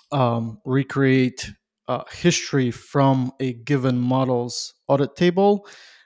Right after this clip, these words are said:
you know, you could create a model from the events, you know, and I feel like it's, like, a little bit of a paradigm shift of how we actually deal with data. Um, I, I don't know, maybe you guys have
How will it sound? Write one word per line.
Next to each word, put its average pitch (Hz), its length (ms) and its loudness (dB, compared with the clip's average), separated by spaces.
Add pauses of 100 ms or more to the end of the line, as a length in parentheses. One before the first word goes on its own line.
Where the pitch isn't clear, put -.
(160)
you 143 100 -6
know, 135 80 -2
you 131 180 -2
could - 200 -6
create 147 400 0
a 131 120 -6
model 127 500 0
from 131 380 -2
the 123 180 -4
events, - 640 -8 (380)
you 135 120 -4
know, 131 220 -4
and 139 100 -4
I 135 60 -4
feel 151 200 0
like 139 240 0
it's, 139 240 -6
like, 135 300 -8
a 135 60 -6
little 160 260 2
bit 156 160 4
of 143 80 4
a 127 80 -2
paradigm 139 560 0
shift 131 320 -10
of 123 140 -12
how 147 200 -2
we 127 480 -6
actually 127 720 -10 (460)
deal 147 220 6
with 123 180 2
data. 123 380 -4 (180)
Um, - 480 -14 (220)
I, - 120 -14 (220)
I 135 60 -8
don't - 100 -12
know, - 100 -16
maybe 139 320 2
you 127 140 2
guys 131 260 0
have 131 220 -2